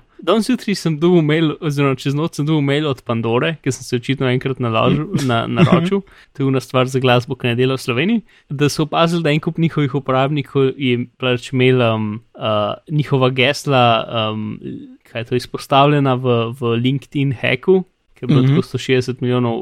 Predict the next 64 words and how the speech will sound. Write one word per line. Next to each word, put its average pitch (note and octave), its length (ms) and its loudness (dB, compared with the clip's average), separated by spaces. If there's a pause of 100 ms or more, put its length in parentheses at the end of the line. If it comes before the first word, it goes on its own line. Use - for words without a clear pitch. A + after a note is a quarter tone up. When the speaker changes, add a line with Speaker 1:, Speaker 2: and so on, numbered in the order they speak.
(160)
Speaker 1:
uporabniških A#2 580 -2
imen A#2 240 -2
in A2+ 220 -4 (100)
slabo A#2 460 -4
Speaker 2:
Ja. B2 180 4
Speaker 1:
hašenih B2+ 320 2
gesel C3 380 -2
izpostavljenih. G3 800 -2 (240)
In D3 180 2
da D3+ 160 2
je D3+ 40 4
bil D3 160 0
moj D3 220 -2
en D3+ 60 -4
izmed D3 260 -6
teh E3+ 160 0
in D#3 120 -4
da C#3 60 -4
so C#3+ 140 -2
pač, C3+ 300 -4
eh, C#3+ 80 0 (160)
mislim, C#3 240 -6
oziroma C3+ 240 -2
ni C3 180 2
nujno, D#3 340 4
da C#3+ 60 2
je C#3 40 2
bil C#3 120 -2
moj C#3 220 0
en C#3+ 60 0
izmed C3+ 240 -6
teh, C#3+ 160 -2
ampak A#2+ 400 -4
da C3+ 140 -2
so - 140 -2
pač C#3+ 220 -2
na C#3+ 100 -2
splošno C#3 420 0
vsem C#3 420 2
uporabnikom B2+ 640 0
resetirali A#2 580 -2
gesla, A#2 440 0
zato B2+ 320 -4
ker A2+ 180 -4
je G#2+ 80 2
bilo G#2+ 140 -4
pač - 440 -10
že A#2+ 400 -2
kar - 180 -4
nekaj A2+ 280 -2
prijav, G#2+ 380 -4
ne. D3 200 -2
In D3+ 100 -2
potem F#3 240 -2
sem E3 140 -2
se D#3+ 120 -4
jaz E3 80 -4
spomnil, F3 280 -4
"U, A3 100 -2
si - 140 -6
res, D3 180 -2
obstaja E3 320 -8
ena F3+ 140 -6
stran, C#3 400 -2